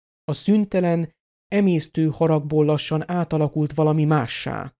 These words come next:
Akárcsak Harry, mindenki más is a rongyos talárba öltözött öregasszonyt bámulta. Eileen Prince volt az, efelől nem volt kétség,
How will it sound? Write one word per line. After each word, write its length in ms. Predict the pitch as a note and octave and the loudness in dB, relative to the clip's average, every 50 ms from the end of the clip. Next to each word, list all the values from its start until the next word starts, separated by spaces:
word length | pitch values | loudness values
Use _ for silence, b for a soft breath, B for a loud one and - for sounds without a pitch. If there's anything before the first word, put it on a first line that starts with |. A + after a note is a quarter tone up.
| _ _ _ _ | _ _ _ _
Akárcsak 560 | - D#3+ - - D#3 D3 - - D3 B2+ - | -6 -4 -2 -2 -2 -2 -2 -2 -4 -6 -4
Harry, 520 | - - D#3+ D#3+ E3 E3+ F#3 F#3 F#3 - _ _ - | -4 -2 0 0 0 0 -2 -2 -4 -6 _ _ 2
mindenki 580 | F3 A3+ B3 A#3 A#3 G#3+ G#3 G3+ F#3 - - F#3 | 4 4 4 4 2 0 0 -2 -2 -2 -2 -2
más 340 | F#3 G3+ A3 G#3+ F#3 - | 0 0 0 0 -2 -2
is 200 | - E3+ - - - | -2 -4 -4 -4 -4
a 100 | - D#3+ | -4 -2
rongyos 500 | E3 F#3 G#3 G#3 G3 F#3 E3+ D#3 - - | 0 0 0 0 0 0 -2 -2 -4 -4
talárba 440 | - E3 D#3+ D3+ D3+ D3+ D3+ D#3 - | -2 0 2 2 2 0 0 0 -2
öltözött 560 | - D#3+ D#3 D3+ - D#3+ D3+ D#3+ D3+ D#3 - - | 0 -2 -2 -2 -2 -2 0 0 0 0 -2 -2
öregasszonyt 680 | F#3 D#3+ D3 C#3 C#3 C3 - - - D3+ C#3 C#3 C#3 | 0 0 0 0 0 -2 -2 -2 -2 -2 -2 -2 -2
bámulta. 720 | C3+ C#3 C3 B2 C3+ C3+ C3 C3 B2+ - B2 A#2+ C3 C#3 _ _ _ _ _ _ _ _ _ | -2 -2 -2 -2 -4 -6 -6 -8 -8 -8 -8 -8 -8 -10 _ _ _ _ _ _ _ _ _
Eileen 480 | - E3+ F#3 G3+ G3+ G3+ F#3+ F#3 F3+ D#3 | 0 2 2 2 2 2 0 -2 -2 -4
Prince 320 | - D#3+ E3+ E3+ D#3 - | -4 -4 -2 -2 -2 -2
volt 260 | - E3+ F3 E3+ E3 - | 0 0 0 0 0 -2
az, 380 | F3+ F#3 F#3 F#3 - - - _ _ _ _ _ _ _ _ | -2 -2 -2 -4 -6 -10 -14 _ _ _ _ _ _ _ _
efelől 440 | - E3 E3 - - E3 D#3 D3+ D3 | -6 -6 -2 2 2 2 4 4 2
nem 200 | C#3+ D#3 D#3 E3+ | 2 2 2 2
volt 240 | E3 E3+ E3+ E3 - | 2 2 0 0 -2
kétség, 720 | - F#3 F3 F3 - - - - F#3 F3+ F#3+ F#3 F3+ - | -2 -2 -2 -2 -4 -6 -6 -4 -2 -2 -2 -2 -6 -10